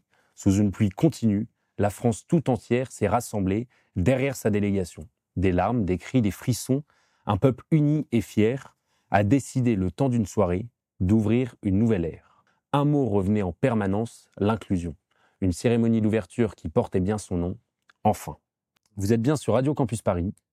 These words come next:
et aujourd'hui, trois invités d'exception ont accepté de revenir avec nous sur cette folle soirée,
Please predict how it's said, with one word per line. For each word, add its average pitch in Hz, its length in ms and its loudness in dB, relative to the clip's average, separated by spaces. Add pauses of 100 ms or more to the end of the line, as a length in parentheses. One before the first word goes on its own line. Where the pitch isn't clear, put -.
et 110 40 4
aujourd'hui, 123 360 2
trois 123 240 0
invités 120 260 2
d'exception 139 640 -2
ont 120 80 -4
accepté 120 460 -2
de 110 80 0
revenir 113 340 0
avec 101 220 -2
nous 113 100 2
sur - 160 -8
cette - 220 -10
folle - 180 0
soirée, 107 400 -4